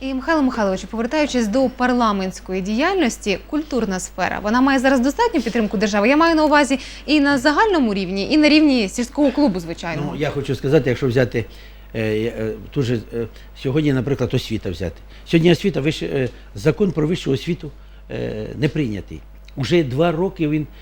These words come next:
Speaker 2: е, він уже вісім тих законів і не, ніяк не можуть прийняти, ніяк не можуть домовитися. Сьогодні, е, закон про вищу освіту ми повинні прийняти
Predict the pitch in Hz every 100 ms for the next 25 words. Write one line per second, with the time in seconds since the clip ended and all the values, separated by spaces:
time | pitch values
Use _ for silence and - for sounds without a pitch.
0 | - - 123 127 117 151 156 127 143 165
1 | - 160 120 156 233 147 143 - 127 117
2 | 117 127 135 151 147 175 147 139 135 -
3 | 127 113 85 82 - - 117 139 120 151
4 | 151 156 160 160 107 92 90 85 - -
5 | - 156 165 165 147 - - - 135 -
6 | 175 127 151 175 143 151 156 - 143 -
7 | 180 151 139 139 131 131 120 123 139 -